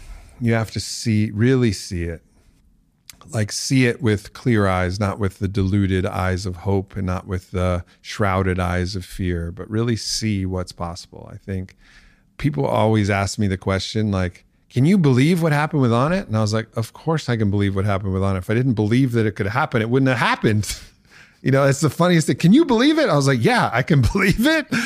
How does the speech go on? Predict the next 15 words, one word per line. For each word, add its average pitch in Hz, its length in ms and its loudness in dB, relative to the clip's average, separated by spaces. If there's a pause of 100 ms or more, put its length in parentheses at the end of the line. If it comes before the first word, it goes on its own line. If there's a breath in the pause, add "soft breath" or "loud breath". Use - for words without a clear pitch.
(140 loud breath)
Of 214 160 0
course 381 240 4
I 370 100 4
can 269 140 4
believe 147 340 4
it. 110 100 2
If 120 160 2
I 156 80 4
didn't 226 260 4
believe 247 360 4
it, 220 100 2
it 180 120 -2
wouldn't 196 220 4
have 180 100 0
happened." 101 520 -4